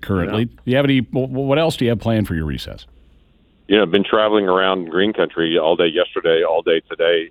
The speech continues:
Speaker 2: and we'll continue to be able to travel the state. It's a nice part about August. We're not in session, uh, during August, so it allows me to be able to travel the state quite a bit and get a chance just to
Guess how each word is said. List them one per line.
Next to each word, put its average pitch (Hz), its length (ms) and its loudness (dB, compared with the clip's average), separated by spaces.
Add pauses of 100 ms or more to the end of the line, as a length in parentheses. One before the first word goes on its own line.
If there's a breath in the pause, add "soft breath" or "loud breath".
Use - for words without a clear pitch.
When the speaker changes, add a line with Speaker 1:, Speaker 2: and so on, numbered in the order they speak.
Speaker 2:
and 78 140 -20
we'll 78 320 -20
continue 85 380 -8
to 82 40 -14
be 80 140 2
able 78 180 0
to - 60 -20
travel 80 300 0
the - 20 -20
state. 90 200 2
It's - 80 -20
a 87 40 -14
nice 85 220 -2
part 85 180 0
about 78 200 2
August. 82 380 2
We're 80 120 -4
not 82 340 -2
in 78 80 -20 (140)
session, 87 420 -2 (420)
uh, 78 160 -2
during 82 280 2
August, 85 400 2
so 85 100 2
it 80 80 4
allows 78 380 2
me 82 60 -4
to 76 100 -4
be 80 80 2
able 76 200 0
to - 60 -12
travel 76 340 0
the 71 140 -4
state 82 220 0
quite 82 200 0
a 71 60 2
bit 80 300 4
and 85 100 -20
get 76 140 -8
a - 120 -6
chance 80 120 -2
just - 240 0
to 76 80 -10